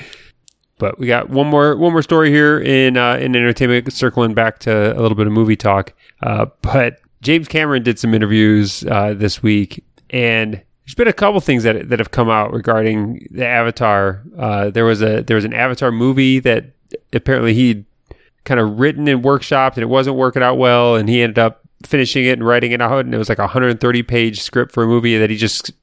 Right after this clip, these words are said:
canned and said, "Well, it wasn't good enough." Uh, you know, and then here we are with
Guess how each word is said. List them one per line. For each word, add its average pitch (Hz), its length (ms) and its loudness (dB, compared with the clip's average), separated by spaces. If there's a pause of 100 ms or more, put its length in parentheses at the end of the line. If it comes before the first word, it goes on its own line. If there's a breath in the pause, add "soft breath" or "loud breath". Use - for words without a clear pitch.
canned 95 380 -4
and 92 100 -12
said, 104 160 -2
"Well, 131 160 0
it 135 80 -6
wasn't 120 320 0
good 110 160 2
enough." 104 320 -2 (240 soft breath)
Uh, 101 300 -2 (340)
you 117 120 2
know, 104 120 2
and 104 100 2
then 110 180 0
here 127 180 0
we 123 120 4
are 110 460 2 (300)
with 110 320 0